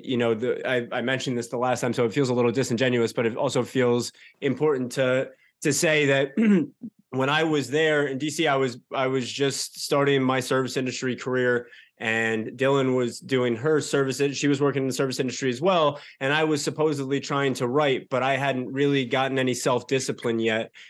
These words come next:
And so, you know, that I had only gotten so far as to know that I wanted to write. And while I was dating Dylan, she was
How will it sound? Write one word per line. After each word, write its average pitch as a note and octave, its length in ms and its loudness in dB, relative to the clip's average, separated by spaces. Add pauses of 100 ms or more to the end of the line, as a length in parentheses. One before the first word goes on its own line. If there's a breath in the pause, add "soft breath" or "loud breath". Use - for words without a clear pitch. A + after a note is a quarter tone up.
(140 loud breath)
And A#2+ 260 0
so, B2+ 560 2
you B2+ 160 -2
know, B2 260 2
that C3+ 240 0
I C3+ 100 2
had C3+ 200 0
only E3 240 2
gotten D3+ 240 0
so C#3+ 160 0
far C3+ 300 0
as B2 80 -6
to C#3 120 -8
know B2+ 220 0
that B2 140 0
I A#2+ 60 2
wanted A#2+ 280 -2
to A#2 80 -4
write. D3+ 240 2
And B2 100 -2
while B2+ 140 2
I C3+ 60 2
was B2+ 160 -2
dating A#2+ 460 -2 (280 loud breath)
Dylan, F3 340 4
she F3 260 2
was D3 580 2